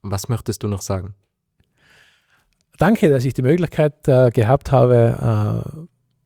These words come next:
Speaker 2: bei einem Podcast dabei zu sein, weil mir das, die Idee vom Podcast sehr gut gefällt und ich habe mal überlegt habe, selber was zu machen. Und, äh, ich heute die Möglichkeit gehabt habe, einer sehr inspirierenden Person gegenüber zu sitzen, die mir sehr,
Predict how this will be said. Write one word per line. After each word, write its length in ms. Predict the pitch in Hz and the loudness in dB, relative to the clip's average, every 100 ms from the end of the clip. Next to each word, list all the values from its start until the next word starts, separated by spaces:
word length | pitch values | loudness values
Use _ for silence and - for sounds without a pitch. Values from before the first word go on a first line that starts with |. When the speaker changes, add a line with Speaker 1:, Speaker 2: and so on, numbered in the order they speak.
| _ _ | _ _
Speaker 2:
bei 100 | - | -4
einem 160 | 101 101 | -2 -2
Podcast 480 | 120 - - 98 - | -2 -6 -4 -6 -6
dabei 240 | - 127 | -4 -2
zu 140 | - 127 | -2 0
sein, 220 | 120 113 | 0 0
weil 100 | 104 | 0
mir 100 | 104 | -4
das, 380 | - - - - _ _ _ _ _ | -8 -12 -12 -20 _ _ _ _ _
die 120 | - 95 | -8 -6
Idee 320 | 98 98 147 | 0 4 4
vom 140 | 120 110 | 4 0
Podcast 500 | 117 - 110 98 - | -4 -2 -2 -2 -2
sehr 140 | 107 | -4
gut 240 | - - | -6 -8
gefällt 420 | - - 95 147 139 | -6 -6 -4 -4 -4
und 120 | 107 | -6
ich 80 | 92 | -6
habe 120 | 101 | -6
mal 120 | 107 | -6
überlegt 360 | 107 117 143 117 | -2 -2 -2 -4
habe, 100 | 104 | -2
selber 240 | 151 143 | 0 0
was 120 | 127 | -2
zu 120 | - | -4
machen. 320 | 120 117 - 117 _ - - - _ - | -4 -4 -4 -14 _ -20 -20 -20 _ -10
Und, 420 | 107 107 110 - | -4 -2 -2 -4
äh, 480 | 104 98 95 98 101 - - | -4 -2 -2 -2 -4 -8 -4
ich 200 | 113 104 95 | -2 -2 2
heute 240 | 113 135 120 | 2 4 4
die 60 | |
Möglichkeit 540 | 98 113 113 - 101 - | 4 4 2 0 -6 -2
gehabt 360 | 98 - - | -2 -2 -2
habe, 140 | 104 98 | 0 2
einer 100 | 95 | 2
sehr 240 | 107 104 | 2 2
inspirierenden 680 | 101 - 92 92 120 104 104 | 0 0 0 2 2 0 -4
Person 340 | 90 - 123 | -4 -2 -2
gegenüber 340 | 113 101 104 107 | -2 -6 -8 -8
zu 120 | 107 | -10
sitzen, 340 | 117 120 - | -10 -8 -8
die 100 | 104 | -8
mir 160 | 101 101 | -6 -6
sehr, 340 | - 95 107 | -2 -2 -2